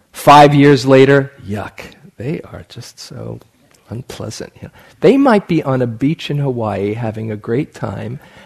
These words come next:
and you're the one, every time you think of them, that's getting burned. So this is just something to keep in mind if you're caught in that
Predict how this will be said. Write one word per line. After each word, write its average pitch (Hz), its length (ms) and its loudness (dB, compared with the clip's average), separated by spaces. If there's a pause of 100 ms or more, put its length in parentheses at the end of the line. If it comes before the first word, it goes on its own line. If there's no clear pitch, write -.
and 123 220 -2
you're 131 240 0
the 156 120 -2
one, 113 400 -4
every 117 300 -4
time 107 380 -6
you 107 100 -8
think - 360 -12
of 151 120 -10
them, 107 400 -8 (800)
that's 120 360 -8
getting 113 680 -6 (240)
burned. 110 440 -8 (920)
So 131 460 0 (320)
this 220 180 -10
is 247 100 -8
just - 240 -10
something 131 480 -8
to - 140 -16
keep - 280 -8
in 127 120 -4
mind 127 320 -4
if - 280 -12
you're 123 380 -6 (760)
caught - 580 -2
in 123 220 -4
that 117 300 -4